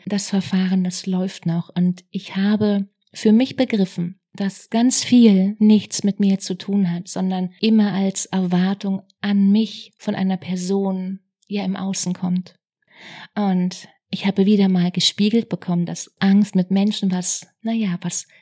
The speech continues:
ganz Komisches machen kann. Und ganz viele brauchen dann ein Ventil, um sich im Außen zu entladen. Irgendwo bei einer Person, die, die für all den Scheiß eigentlich gar nichts kann. Und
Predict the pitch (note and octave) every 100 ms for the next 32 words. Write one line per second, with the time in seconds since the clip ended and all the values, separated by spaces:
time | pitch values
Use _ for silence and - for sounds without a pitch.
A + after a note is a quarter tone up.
0 | - G3 F#3+ - G#3 G3 F#3+ F3 - F#3
1 | F3 F3 F3+ - F3+ F3 G3+ _ _ _
2 | - - - G3 G3+ G3+ G3+ G3+ G#3 G3+
3 | A3+ G#3+ G3+ G3 F#3+ F#3+ F#3+ F#3 F#3 F3+
4 | F3 G#3 G3+ G3 F#3+ F#3+ F#3 - F#3+ F#3+
5 | G3+ - F#3 F3+ G3 F3+ F3+ F3+ F3 E3+
6 | F3 - _ _ _ G#3 A3 A3 G3+ F#3+
7 | F#3 F#3 F#3 F#3 F#3 F3+ F#3+ F#3+ F3+ F3+
8 | - - - G#3 A3 G#3 A3 G#3+ A3 G#3+
9 | F3+ - - G3 G3 F#3 - F#3+ F#3 -
10 | - F#3+ F3 E3+ E3+